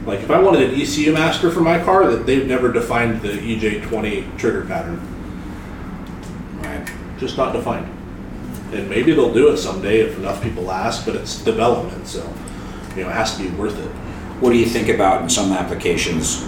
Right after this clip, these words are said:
Speaker 2: where you end up piggybacking rather than just doing a standalone?
Speaker 1: We ran into that a few times. Um, oddball stuff. Uh,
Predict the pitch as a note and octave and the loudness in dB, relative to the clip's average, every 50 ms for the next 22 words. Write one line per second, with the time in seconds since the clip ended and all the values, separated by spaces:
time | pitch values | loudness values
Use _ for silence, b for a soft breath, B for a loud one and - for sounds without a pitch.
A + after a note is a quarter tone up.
0 | D#2+ E2+ F2+ F2 E2 E2 E2 E2 D#2+ E2 D#2+ D#2+ - - - - - F#2+ F2 E2 | -4 0 2 2 2 2 2 2 0 0 -2 -4 -4 -8 -10 -6 -4 -2 -2 0
1 | F2 E2+ D#2+ D#2 D2+ D2+ - - E2 D#2+ D2+ - - - - B B B B B | 0 0 0 0 0 0 -2 -2 -4 -4 -4 -4 -6 -8 -8 B B B B B
2 | B - - F2 E2+ E2+ E2 D#2+ D#2+ D#2+ D2+ D#2+ E2+ D#2+ - - E2+ E2 D#2+ D#2 | B -6 -4 -2 0 2 2 2 0 -2 -2 -2 -2 -2 -2 -2 -2 -2 -2 -2
3 | D#2+ - - - E2 E2 E2 D#2+ D2+ D#2 D2+ D2+ D2 - - - - - - - | -2 -2 -2 -2 -2 -2 -2 -2 -2 -4 -4 -6 -8 -10 -10 -12 -12 -12 -12 -12
4 | - - - - - - - - - - B2+ C3 C3 C#3+ D#3 E3+ F3 F3 F3+ F#3 | -12 -12 -12 -12 -12 -12 -12 -12 -6 0 2 2 4 6 6 6 6 8 8 8
5 | F3+ - - - - B2+ C3 B2+ - C#3 C3 C3 B2+ B2+ B2+ B2 - - - A2+ | 8 6 4 2 2 2 2 2 4 2 2 2 2 2 0 0 -2 -2 0 2
6 | A2+ A2 A2 G#2+ G#2+ G#2+ G#2+ G#2 - - - B B B B B B B B B | 2 4 4 2 2 0 -2 -4 -6 -8 -10 B B B B B B B B B
7 | - - - - - - - - - - A2 - - A#2+ A#2 A2+ G#2+ - - - | -10 -8 -8 -10 -10 -8 -4 0 4 6 6 6 6 4 4 4 4 4 2 2
8 | - A#2 A2 - - - - A2+ G#2+ G#2 G#2+ G#2 G#2 G#2 G#2 G2+ | 2 2 2 2 0 -4 -6 -4 -4 -2 -2 -2 -2 -2 -4 -4